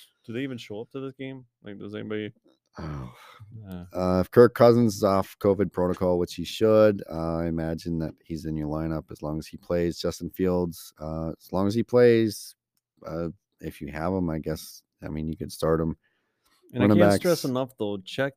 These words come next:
Speaker 1: the inactives at least, like, an hour, half an hour before game
Speaker 2: Yes.
Speaker 1: time, 'cause that's where you might see,
Speaker 2: Check
Speaker 1: like,
Speaker 2: it.
Speaker 1: a Dalvin Cook be inactive, then you
Speaker 2: Yes.
Speaker 1: want Madison, you know?
Speaker 2: Yeah.
Speaker 1: Yeah.
Speaker 2: This is kinda, I guess, pick up Madison if he's out there.
Speaker 1: Yeah.
Speaker 2: Because
Speaker 1: Stash him.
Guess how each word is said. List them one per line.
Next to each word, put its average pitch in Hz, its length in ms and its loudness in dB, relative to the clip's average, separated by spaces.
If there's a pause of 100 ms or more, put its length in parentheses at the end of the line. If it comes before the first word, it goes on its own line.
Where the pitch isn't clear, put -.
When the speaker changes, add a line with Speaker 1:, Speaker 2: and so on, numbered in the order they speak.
Speaker 1:
the 135 160 -8
inactives 113 880 -6
at 104 100 -8
least, 107 420 -6
like, 101 200 -6
an 101 180 -10
hour, 104 240 -4
half 98 260 -6
an 107 60 -8
hour 101 160 -4
before 90 300 -4
game 98 260 -2
Speaker 2:
Yes. 95 80 -10
Speaker 1:
time, 92 260 -6
'cause 92 140 -14
that's 107 280 -6
where 117 100 -6
you 107 80 -6
might 101 180 -8
see, - 140 -2
Speaker 2:
Check 95 120 4
Speaker 1:
like, - 20 4
Speaker 2:
it. 98 40 2
Speaker 1:
a 95 60 -4
Dalvin 104 440 -6
Cook 98 200 -10
be 107 100 -8
inactive, 98 460 -8
then 101 260 -4
you 101 80 -2
Speaker 2:
Yes. 101 40 -2
Speaker 1:
want 98 240 -4
Madison, 95 680 -10
you 104 100 -10
know? 95 200 -8 (1040)
Speaker 2:
Yeah. 69 440 0 (460)
Speaker 1:
Yeah. 98 80 -8
Speaker 2:
This 95 280 4
is 85 140 -6
kinda, 85 560 2
I 80 140 -2
guess, 78 380 -2 (480)
pick 123 120 6
up 120 80 8
Madison 80 560 0 (120)
if 90 160 -4
he's 90 160 0
out 82 240 0
there. 78 320 -2
Speaker 1:
Yeah. 92 260 -8 (160)
Speaker 2:
Because 85 360 -8
Speaker 1:
Stash 85 320 0
him. 82 340 -2